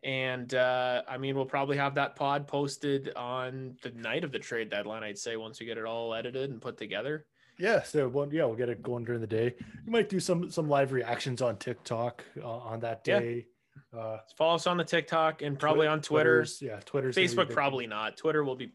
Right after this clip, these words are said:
Speaker 1: we'll post some of the trades,
Speaker 2: Twitter will
Speaker 1: not
Speaker 2: be
Speaker 1: the
Speaker 2: the, the big thing. Uh, Facebook, maybe if it's a huge deal. Uh, but yeah, uh, might even do a little YouTube lives. We'll see.
Speaker 1: It's all on the table, man.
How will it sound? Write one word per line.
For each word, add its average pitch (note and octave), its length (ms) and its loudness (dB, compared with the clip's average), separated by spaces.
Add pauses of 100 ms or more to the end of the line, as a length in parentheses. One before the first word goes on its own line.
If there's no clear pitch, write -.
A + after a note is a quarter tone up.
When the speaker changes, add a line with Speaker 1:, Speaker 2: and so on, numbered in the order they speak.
Speaker 1:
we'll C3 140 -8
post - 440 -10
some G#2 160 -10
of G2 60 -14
the F2 60 -12
trades, - 180 -16
Speaker 2:
Twitter F#3 200 6
will E3+ 80 4
Speaker 1:
not D3 80 0
Speaker 2:
be C#3+ 80 2
Speaker 1:
the C#3+ 120 0
Speaker 2:
the, E3+ 160 -10
the D3 80 0
big A#2 260 -4
thing. A#2+ 260 -6 (220)
Uh, C3 240 2 (140)
Facebook, D3 480 -2
maybe B2+ 200 -2
if B2 60 -4
it's A#2 120 -6
a A2+ 100 -8 (180)
huge G#2+ 400 -12
deal. A#2+ 340 -6 (520)
Uh, G#2 280 -10 (1300)
but B2+ 100 -6
yeah, E3+ 220 2 (180)
uh, C#3+ 120 -8 (140)
might G#3 240 0
even G#3+ 180 -6
do G3 100 2
a - 20 2
little F#3 200 0
YouTube F3 380 -4
lives. D3 540 -4
We'll C3+ 120 -4
see. C3 460 -6 (1040)
Speaker 1:
It's C#3+ 200 -6
all C3 220 0
on - 20 -6
the A2 100 -10
table, G2 300 -12
man. F#2+ 260 -16